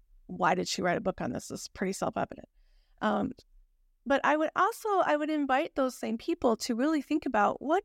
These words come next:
is it that you're leading at work? Are you leading people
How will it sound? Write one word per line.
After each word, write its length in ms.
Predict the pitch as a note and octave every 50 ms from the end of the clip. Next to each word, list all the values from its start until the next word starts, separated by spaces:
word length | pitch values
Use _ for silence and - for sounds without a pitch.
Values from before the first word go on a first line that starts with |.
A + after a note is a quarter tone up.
| _ -
is 180 | - D#4+ D#4 -
it 140 | B3 A3+ -
that 140 | - - F#3
you're 140 | G3+ G#3
leading 340 | G3 G#3+ G#3 G#3 G#3+ G#3+ -
at 100 | - -
work? 240 | - C3 A#2 - - _ _ _ _ _ _ _ _ _ _ _ _ _ -
Are 120 | - G3+
you 140 | G#3 A#3+ C4+
leading 260 | D4+ E4 E4+ F4 F4+
people 320 | F4 - F4 E4+ - F#4+